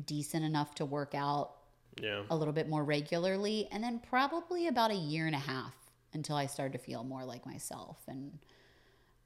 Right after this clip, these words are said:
Speaker 1: my body, like, sort of getting back. It, it's never gonna be what it was. And in that time between those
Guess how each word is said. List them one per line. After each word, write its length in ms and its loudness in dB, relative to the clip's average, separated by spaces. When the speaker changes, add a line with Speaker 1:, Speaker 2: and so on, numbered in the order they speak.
Speaker 1:
my 160 2
body, 600 -2
like, 280 -8
sort 180 -8
of 120 -6
getting 260 2
back. 460 -2
It, 240 -2
it's 120 -6
never 220 8
gonna 160 4
be 140 4
what 140 4
it 80 -2
was. 480 -8
And 420 8
in 240 6
that 180 10
time 320 6
between 360 4
those 340 4